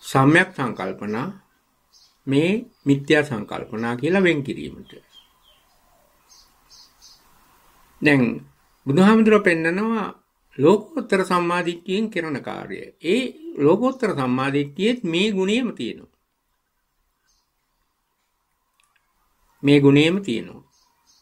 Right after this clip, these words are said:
ඊට අමතරව මිත්‍යා සංකල්පනාව නැති කරගන්න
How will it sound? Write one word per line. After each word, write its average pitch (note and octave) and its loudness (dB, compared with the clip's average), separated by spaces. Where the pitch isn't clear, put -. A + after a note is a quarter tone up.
ඊට F3 0
අමතරව E3 2
මිත්‍යා G#3+ 0
සංකල්පනාව C#3+ -2
නැති C#3 0
කරගන්න A#3 2